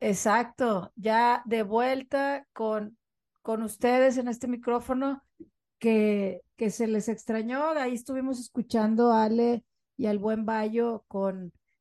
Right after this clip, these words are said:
el análisis de la jornada previa, lo que se venía con Mazatlán, que ahorita platicaremos. Y muchas gracias. Este, reitero el apoyo que siempre tenemos ahí con Bayo,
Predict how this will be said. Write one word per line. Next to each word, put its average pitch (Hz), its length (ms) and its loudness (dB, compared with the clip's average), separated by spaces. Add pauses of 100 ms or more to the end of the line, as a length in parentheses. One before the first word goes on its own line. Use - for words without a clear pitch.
el 208 200 -2
análisis 208 880 -4
de 202 200 -10
la 202 120 -4
jornada 208 640 -2
previa, 240 720 0
lo 214 160 -4
que 208 100 -14
se 214 140 -8
venía 208 300 -4
con 226 160 -4
Mazatlán, 214 640 -2
que - 80 -6
ahorita 214 320 -4
platicaremos. 214 920 -2 (520)
Y 240 440 0
muchas 247 360 4
gracias. 269 760 2
Este, 196 680 -8
reitero 220 720 2
el 214 180 0
apoyo 214 680 -2
que 196 420 -12
siempre 220 380 -4
tenemos 220 400 -4
ahí 214 240 0
con 214 240 0
Bayo, 214 480 0